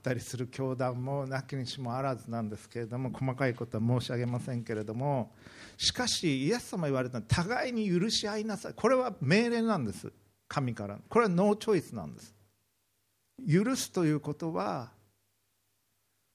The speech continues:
我々がもしイエス様に従おうとするならばしなきゃいけないことだし、主の祈りで、お-、ほとんどの教会では主の祈り祈ってるはずですから、実践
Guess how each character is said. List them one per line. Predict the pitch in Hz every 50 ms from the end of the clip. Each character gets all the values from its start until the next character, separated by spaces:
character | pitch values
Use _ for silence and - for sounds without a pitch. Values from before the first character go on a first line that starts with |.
| _ _ _ _ _ _ _ _ _ _ _ -
我 | 127 123 139 165
々 | 196 190 202 196 196 190 190 - - - - - _ _ - 196 185
が | 170 180 180
も | 165 156 175 165
し | - - 151 135 131 - _ _ _ _ -
イ | 180 196
エ | 208
ス | -
様 | - 185 160 143
に | 123
従 | - - 170 175 190
お | 202 214 214
う |
と | 214 -
す | - - 151
る | 127 131
な | 127 117 104
ら | 104 104
ば | 127 156 151 143 131 123 - - _ _ _ _ _ _ _ _ -
し | - - -
な | 156 - -
き | - 143
ゃ | 127 - - - -
い | 131
け | 123 - 135
な | 120 123 117
い | 110
こ | - 113
と | - 117
だ | 107 113 104
し、 | - - - 135 131 127 127 - - - - - -
主 | - - - 240 254
の | 240 240 196
祈 | 165 156 143 139 135 131
り | 135
で、 | 120 127 123 117 110 104 - - -
お-、 | - 185 214
ほ | - - 160
と | - 262 294
ん | 262
ど | 214 160
の | 143
教 | 120 - 135 123
会 | - 127 120 117
で | 117
は | 107
主 | - - 151
の | 131 123 113
祈 | 113 104 104 104 107
り | 113 120
祈 | 139 165 185
っ | 180
て | 185 - 135
る | 117 110 113 - -
は | - 107
ず | 98 104
で | 98 110
す | - -
か | - 110
ら、 | 98 98 - - - - - _ _ _ _ _ _ _ _ _ _ _ _ _ _ _ _ _ _ _ _ _ _ _ _ _ - -
実 | 123 123 156 - - 165 156
践 | 139 131 139